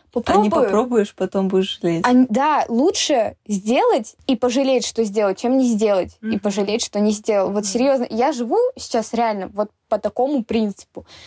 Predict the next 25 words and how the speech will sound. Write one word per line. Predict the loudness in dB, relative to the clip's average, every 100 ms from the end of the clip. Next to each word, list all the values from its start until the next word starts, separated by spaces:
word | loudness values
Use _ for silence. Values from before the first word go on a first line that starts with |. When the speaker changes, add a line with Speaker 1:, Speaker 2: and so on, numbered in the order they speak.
| -12
Speaker 2:
То | -2
есть | -2 0
я | -2
делаю, | 2 2 4 2 0
лучше | 0 0 0
я | -2
пожалею, | -2 -2 0 2 0
что | -2
я | -2 0 0
это | -4 -6
сделала, | -8 -2 0 0 -2 -8 -16 _
чем | -6 -2
не | -2
сделала. | -2 -2 0 -2
Потому | -2 -2 -2
что | -2 -6 -6 _ _
я | -2 0
узнаю, | 0 2 2 2 -2
что | -4 -6
будет, | 0 0 0 -2 _ _
и | -6 -2
это | -2 0
даст | -2 -2
мне | -4 -4
опыт, | 0 0 0 -6